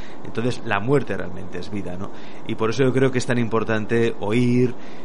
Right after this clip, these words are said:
y experimentar con estas canciones que nos ofrece Morse en su último trabajo titulado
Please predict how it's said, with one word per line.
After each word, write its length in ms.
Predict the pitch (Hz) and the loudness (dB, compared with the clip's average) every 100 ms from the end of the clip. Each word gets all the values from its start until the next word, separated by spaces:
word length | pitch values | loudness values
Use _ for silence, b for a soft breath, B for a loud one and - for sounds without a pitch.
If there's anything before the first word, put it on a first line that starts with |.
| - - | -4 -2
y 300 | 117 117 117 117 | 2 2 0 -2
experimentar 880 | 110 - 117 110 101 110 117 117 113 | -2 0 0 0 0 4 4 4 2
con 160 | 110 | 0
estas 240 | 104 110 - | 0 -2 -2
canciones 400 | 104 107 110 113 | -2 0 -2 0
que 80 | |
nos 140 | 113 101 | -2 -2
ofrece 540 | 95 104 101 107 113 B B B 98 | -2 0 0 0 0 B B B -2
Morse 480 | 107 117 127 - - | 2 2 2 -2 -2
en 280 | 110 110 117 | 0 0 0
su 140 | 110 | 0
último 320 | 110 113 107 | 0 0 0
trabajo 420 | 101 98 101 101 123 | 0 0 0 2 0
titulado 560 | 110 101 101 101 110 | 0 0 2 2 0